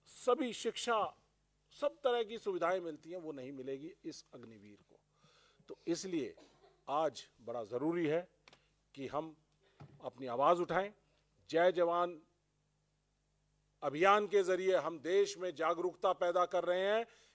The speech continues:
कि देश की सुरक्षा, एकता, अखंडता को खतरा है, देश की सेना को खतरा है। ये बात जनरल नरवाने साहब ने भी कहा कि हमारे लिए ये चौंका देने वाली बात थी जब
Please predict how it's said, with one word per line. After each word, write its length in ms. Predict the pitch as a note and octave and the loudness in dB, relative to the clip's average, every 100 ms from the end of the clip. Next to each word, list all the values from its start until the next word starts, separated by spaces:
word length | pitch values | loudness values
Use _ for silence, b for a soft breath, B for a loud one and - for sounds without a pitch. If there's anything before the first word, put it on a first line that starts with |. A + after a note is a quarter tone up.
| b | b
कि 120 | F3+ D#3 | -8 -8
देश 460 | A2 F3 F#3+ - | -2 2 4 2
की 220 | - F#3 | -6 -8
सुरक्षा, 760 | E3+ - D#3+ F3+ F3 G3 E3+ A#2 - _ _ _ F3 | -8 -6 0 0 0 2 2 0 -8 _ _ _ 0
एकता, 640 | F#3 F#3 - E3+ B2+ _ _ - | 0 0 0 0 0 _ _ -12
अखंडता 580 | C#3 E3+ F#3+ F3 F3 | -2 0 0 2 2
को 180 | D#3 E3+ | 0 -6
खतरा 500 | - - D#3+ F3+ F3 | -8 -4 0 2 4
है, 220 | D#3+ F3 b b b | 4 0 b b b
देश 240 | D#3+ E3+ - | -4 -4 -4
की 180 | E3+ D#3 | -10 -10
सेना 460 | - E3 D#3+ D#3 | -8 -2 2 2
को 140 | C#3+ C#3+ | -2 -4
खतरा 400 | C3+ - D3+ C#3+ | -6 -4 -2 -2
है। 180 | E3 b b b | -4 b b b
ये 140 | A#2 C3 | -12 -10
बात 400 | G2+ C#3 D3 - A#2+ | -2 -2 -2 -6 -14
जनरल 280 | B2 B2+ C3 | -10 -10 -10
नरवाने 520 | B2 B2 A#2 A#2+ A#2+ | -12 -14 -12 -12 -12
साहब 320 | A2+ A#2 A2+ A2 | -14 -14 -14 -16
ने 100 | G#2+ | -20
भी 120 | G#2+ | -20
कहा 340 | G#2+ G2 B2 - | -18 -16 -18 -18
कि 100 | A#2+ | -18
हमारे 400 | G2+ A2+ A2+ A#2 | -16 -14 -14 -14
लिए 340 | G#2+ B2 B2+ B2+ | -12 -10 -8 -8
ये 60 | |
चौंका 480 | A2 A#2+ A2+ D3 C#3+ | -8 -10 -4 -2 -2
देने 280 | C3+ C3 C3 | -4 -8 -8
वाली 280 | C3 B2+ B2 | -8 -8 -8
बात 240 | B2 B2 | -8 -8
थी 280 | - D#3+ F3+ b b b _ - | -8 -8 -8 b b b _ 2
जब 280 | F3+ C3+ | 2 2